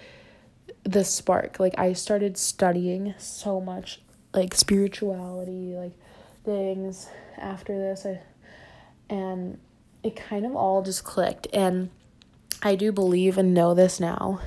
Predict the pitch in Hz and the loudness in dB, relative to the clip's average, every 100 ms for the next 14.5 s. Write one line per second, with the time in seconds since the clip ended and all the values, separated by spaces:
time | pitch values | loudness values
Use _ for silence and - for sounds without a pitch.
0 | - 180 - 175 175 180 - 180 180 180 | 0 2 4 4 4 2 -4 -2 0 0
1 | - 175 175 - 175 175 233 294 - - | 2 2 2 2 4 6 6 4 0 -14
2 | - - - - - 214 196 190 185 190 | -16 -14 -14 -6 2 2 2 -2 -4 -4
3 | 233 214 196 - 185 175 180 185 185 196 | 2 2 2 -4 -4 -4 -4 -4 -4 -6
4 | - - 226 214 202 - - - 190 190 | -6 -2 0 0 -4 -8 -20 -12 -8 -6
5 | 190 202 190 - 175 175 196 185 185 175 | -4 -6 -8 -10 -6 0 2 2 2 0
6 | - - 180 170 - - 175 165 190 214 | -2 -4 -2 -2 -4 -2 0 0 0 0
7 | - 190 - 175 175 170 175 170 - - | -2 -6 -4 -2 -2 -2 -4 -4 -12 -20
8 | - - - - - 185 180 - - - | -20 -20 -20 -20 -4 -4 -4 -6 -8 0
9 | 190 180 196 208 262 339 - - - 180 | 2 6 6 8 6 6 -2 -6 2 2
10 | - - - - - - - - 196 190 | 2 -8 -20 -20 -20 -10 0 4 6 6
11 | 185 196 190 185 180 170 - 180 170 - | 6 8 6 4 -4 -4 -2 -4 -2 -2
12 | 170 180 - 180 170 170 190 196 175 170 | -2 -2 -2 0 0 0 -4 -2 -4 -4
13 | - 185 - 175 175 175 180 180 180 - | -6 -6 -6 -4 -2 0 2 2 2 2
14 | 202 180 165 185 202 | 6 8 6 4 0